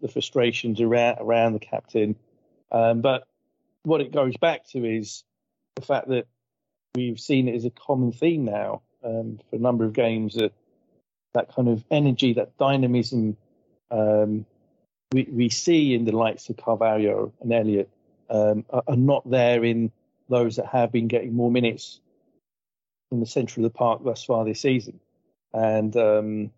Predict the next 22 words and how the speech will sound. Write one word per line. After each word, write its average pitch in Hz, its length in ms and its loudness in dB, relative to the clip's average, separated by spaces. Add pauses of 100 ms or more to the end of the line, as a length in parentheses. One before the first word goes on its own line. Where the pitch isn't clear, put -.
(120)
you 120 80 -2
know, 104 300 2 (120)
that 131 180 2
has 127 120 -8
been 123 460 -2 (140)
adding 147 320 2
to - 140 -8
the 104 80 -2
clamour 107 320 -2
for, 107 360 0 (560)
um, 110 280 -4
an 117 120 0
addition 113 360 -2
to - 140 -18
the 107 60 -2
midfield. 104 680 -2
That, 104 160 -2
look, 120 200 0 (160)
you 117 80 -6
know, 110 260 0 (840)
this - 300 -4 (260)
midfield, 113 600 0